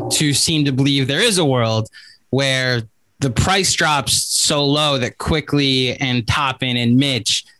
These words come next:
and all the picks will be enough to trade for him. I can't see Portland saying we prefer that over the better player of the three of them. I don't think the league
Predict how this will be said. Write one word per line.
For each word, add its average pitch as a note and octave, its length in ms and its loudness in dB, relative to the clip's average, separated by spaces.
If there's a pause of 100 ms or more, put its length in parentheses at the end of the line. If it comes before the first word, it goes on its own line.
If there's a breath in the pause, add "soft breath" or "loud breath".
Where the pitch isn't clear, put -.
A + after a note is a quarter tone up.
and C#3 100 -2
all C3+ 160 -2
the B2 100 -2
picks A#2 560 -2
will C3 140 0
be C#3 180 2
enough B2+ 300 -2
to A#2+ 60 -4
trade B2+ 240 -2
for A2+ 120 -2
him. G#2 320 0 (360 loud breath)
I E3 160 0
can't D#3+ 300 -2
see D3 160 0
Portland C3 760 0 (520)
saying C3+ 760 0
we B2+ 160 2
prefer C3 380 -2
that A#2+ 600 0
over A#2+ 500 0 (340)
the A#2 120 0
better D3 400 0
player D#3 420 0 (440 loud breath)
of D#3 200 0
the D3+ 100 2
three E3+ 240 2
of F3 60 2
them. F3+ 220 2
I B2+ 100 -2
don't C#3 140 2
think C#3 240 -2
the B2+ 100 2
league C#3+ 640 0